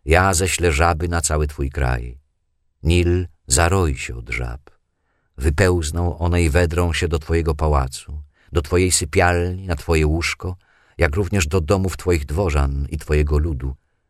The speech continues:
nawet do twoich pieców i mis na ciasto.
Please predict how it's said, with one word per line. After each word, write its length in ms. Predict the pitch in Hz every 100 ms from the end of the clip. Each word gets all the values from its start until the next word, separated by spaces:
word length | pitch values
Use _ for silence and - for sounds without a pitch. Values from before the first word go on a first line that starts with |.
| _ -
nawet 360 | 82 78 78
do 120 | 69
twoich 300 | 78 80 76
pieców 500 | - 82 78 - -
i 80 | 69
mis 280 | 76 73 -
na 120 | -
ciasto. 560 | 64 62 60 - 58 58